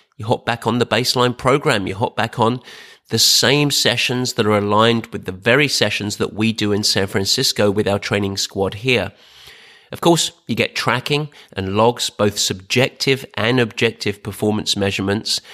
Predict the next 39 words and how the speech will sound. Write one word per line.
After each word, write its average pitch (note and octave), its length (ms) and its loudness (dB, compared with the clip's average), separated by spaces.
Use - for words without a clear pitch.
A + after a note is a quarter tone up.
and C#3+ 420 0
as G#2 100 -2
a G#2 60 0
backbone A#2 640 0
of G2+ 100 -2
all G#2 180 0
of G2 100 -8
this, - 340 -2
a B2 100 0
wonderful C3+ 560 4
array A2+ 240 4
of G#2+ 100 -2
support G#2 400 -2
and A2 80 0
education. G2 720 -2
Only D3 280 6
for C#3 120 0
Purple B2 340 -2
Patch - 300 -4
athletes, A#2 460 -2
we G#2+ 100 -2
have G#2 200 -2
twice - 480 0
weekly B2 400 -2
video G#2+ 400 2
office A#2+ 260 -2
hours D3 320 0
with A#2+ 100 0
our G2+ 120 -2
coaching C#3 400 -2
team, D#3 400 0
as A2+ 160 0
well C3 160 4
as A#2+ 200 4
athlete-only A#2+ 760 0
webinars A#2 640 2
and G2 140 -4
roundtables A2 800 0
with G#2+ 240 0